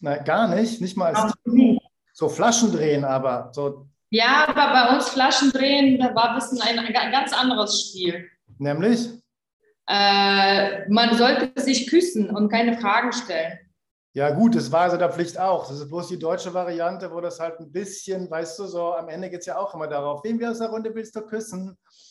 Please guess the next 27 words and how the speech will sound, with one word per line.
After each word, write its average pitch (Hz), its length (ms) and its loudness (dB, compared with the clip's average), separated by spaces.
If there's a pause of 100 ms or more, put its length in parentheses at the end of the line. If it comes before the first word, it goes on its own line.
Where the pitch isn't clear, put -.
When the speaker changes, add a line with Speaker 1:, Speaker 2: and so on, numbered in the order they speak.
(180)
Speaker 2:
Mhm. 202 800 -12
Speaker 1:
So, 123 220 -8
das - 120 -18
ist 156 140 -10
ja 151 60 -4
dann 151 120 -4
die 151 80 -6
Pflichtaufgabe 147 720 -4
oder 139 200 -4
Küss 185 340 -10
X - 200 -12
oder 165 160 -4
Y. 123 540 -8
Also 160 380 -2 (320)
ist 160 200 -12
dann 160 140 -4
sozusagen 139 560 -6
Flaschendrehen 143 640 -6
etwas, 135 500 -12
äh, 135 240 -10
galanter. 123 320 -8
Keine 170 260 -2
Angst, 214 280 -4
wir 165 60 -12
sind 165 180 -12
ja 160 80 -8
eh 175 220 -8